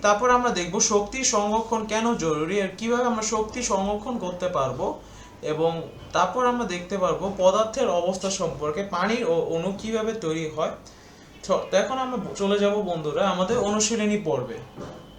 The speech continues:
তো বন্ধুরা, প্রাথমিক বিজ্ঞান পঞ্চম শ্রেণী পঞ্চম অধ্যায়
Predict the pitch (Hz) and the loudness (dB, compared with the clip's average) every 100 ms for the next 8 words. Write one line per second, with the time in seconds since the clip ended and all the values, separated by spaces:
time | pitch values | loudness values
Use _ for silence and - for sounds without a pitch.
0 | - - - - - - 156 156 190 240 | -20 -20 -20 -20 -20 -8 -2 0 2 4
1 | 196 175 175 190 - 254 262 165 156 151 | 4 4 6 4 4 -4 -4 -2 -4 -2
2 | 175 220 233 208 208 208 254 240 - 170 | -2 0 0 2 2 2 0 0 0 0
3 | 156 180 247 - - - 190 202 208 247 | 0 -2 -4 -8 -18 -2 2 4 4 0
4 | 220 160 135 160 170 | 2 0 -2 -2 0